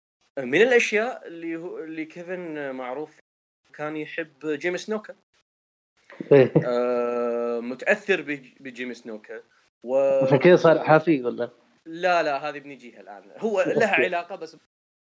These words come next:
Speaker 2: إيه.
Speaker 1: آه، موضوع إن حتى الفينش أحد حركات، آه، القاضية تبع كيفن اللي هي السبلاش، آه،
Speaker 2: إيه.
Speaker 1: على الواقف، آه، سنوكا كان يسويها ع-، إن المصارع نايم.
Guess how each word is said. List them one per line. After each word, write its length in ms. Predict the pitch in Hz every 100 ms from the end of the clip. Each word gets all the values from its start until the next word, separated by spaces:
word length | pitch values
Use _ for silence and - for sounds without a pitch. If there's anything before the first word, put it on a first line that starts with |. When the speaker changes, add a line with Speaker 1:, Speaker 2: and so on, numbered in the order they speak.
| _ _ - 135
Speaker 2:
إيه. 160 | 135
Speaker 1:
آه، 640 | 147 147 143 139 139 135 127
موضوع 540 | 143 156 156 185 165
إن 400 | 165 160 151 147
حتى 320 | 143 180 -
الفينش 560 | 160 - 202 160 - - _ _ -
أحد 220 | - 139
حركات، 580 | 143 139 - 156 147 -
آه، 500 | 135 120 120 117 120
القاضية 540 | 113 110 151 151 127 120
تبع 440 | - 127 120 104
كيفن 600 | 110 156 135 147 165 160
اللي 300 | 127 120 123
هي 60 | 127
السبلاش، 720 | 117 - 110 151 151 156 - - _ _ _ _ _ -
آه، 40 |
Speaker 2:
إيه. 140 | 127 120
Speaker 1:
على 220 | 113 127
الواقف، 600 | 143 175 160 151 - _ -
آه، 720 | 120 120 117 110 110 107 107
سنوكا 320 | 107 160 160
كان 140 | 147 190
يسويها 360 | 190 208 208
ع-، 220 | 165 175 185
إن 160 | 202
المصارع 520 | 202 196 185 208 202
نايم. 340 | 190 202 127